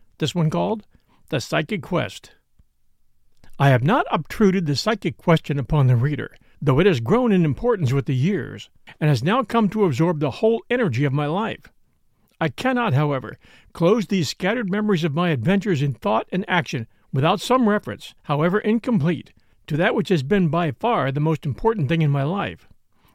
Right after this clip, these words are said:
It is the thing for which every preceding phrase, my gradual religious development, my books,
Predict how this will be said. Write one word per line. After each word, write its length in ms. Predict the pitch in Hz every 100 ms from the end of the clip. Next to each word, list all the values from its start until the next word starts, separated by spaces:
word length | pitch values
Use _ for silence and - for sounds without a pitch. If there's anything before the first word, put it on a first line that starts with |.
| _
It 80 | 185
is 120 | 220
the 120 | 202
thing 300 | - 240 247
for 120 | 208 190
which 240 | 160 - -
every 240 | 220 240
preceding 640 | - - 147 - 233 190
phrase, 500 | - 175 151 104 110 - _ _ _
my 120 | - 117
gradual 480 | 120 165 190 220
religious 440 | 180 170 240 202 202
development, 600 | 147 175 156 139 92 - _ _
my 160 | - 127
books, 460 | 104 196 185 -